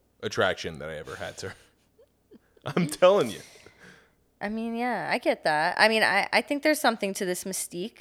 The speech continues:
Speaker 2: but that's just me personally.
Speaker 1: What's the mystique, though? The mystique is, like, how the, how many centimeters thick is your skull?
Speaker 2: No, it's, it's like, um,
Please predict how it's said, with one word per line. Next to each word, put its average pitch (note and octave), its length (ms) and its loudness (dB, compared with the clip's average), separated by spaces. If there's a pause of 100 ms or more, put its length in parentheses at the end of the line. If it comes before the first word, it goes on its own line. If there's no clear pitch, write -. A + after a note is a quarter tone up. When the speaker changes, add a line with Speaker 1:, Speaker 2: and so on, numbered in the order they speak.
(120)
Speaker 2:
but D#3+ 160 -4
that's E3+ 220 4
just G3+ 180 -6
me F3 140 -6
personally. E3 600 -8
Speaker 1:
What's B3+ 280 -2
the G#3+ 80 -6
mystique, F#3+ 500 -2
though? F2 240 -4
The A#2+ 120 -4
mystique D3+ 420 -2
is, C#3 180 -4
like, G#2+ 340 -2 (120)
how A2+ 540 -2
the, A2 280 -6
how C3 140 -4
many B2 140 -2
centimeters A2 720 -4
thick G2 280 -6
is F2+ 120 -12
your D#2+ 100 -12
skull? - 420 -8
Speaker 2:
No, F4 480 4
it's, A3 280 0
it's - 260 -6
like, A#3+ 260 2
um, G#3+ 460 -2